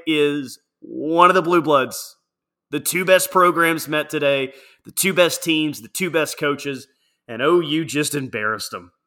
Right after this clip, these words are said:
Just absolutely embarrassed them. And I'll tell you another thing that really impressed me from this weekend is conditions weren't perfect, by the way.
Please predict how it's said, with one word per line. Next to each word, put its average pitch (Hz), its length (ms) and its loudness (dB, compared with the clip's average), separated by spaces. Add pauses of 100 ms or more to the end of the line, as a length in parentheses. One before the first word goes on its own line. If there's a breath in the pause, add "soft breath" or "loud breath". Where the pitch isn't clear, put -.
(640)
Just 120 340 -4
absolutely 156 600 -2
embarrassed 110 460 -10
them. 98 100 -16 (340 soft breath)
And 165 100 2
I'll 226 80 6
tell 320 220 0
you 247 100 -4
another 165 220 0
thing 214 240 -4
that 208 140 -2
really 202 200 0
impressed 196 380 -2
me 208 80 -4
from 196 160 -4
this 196 180 -6
weekend 202 420 -2 (380 soft breath)
is 165 440 2 (160)
conditions 269 480 0
weren't 285 180 0
perfect, 208 340 0
by 127 200 4
the 123 80 -4
way. 117 300 0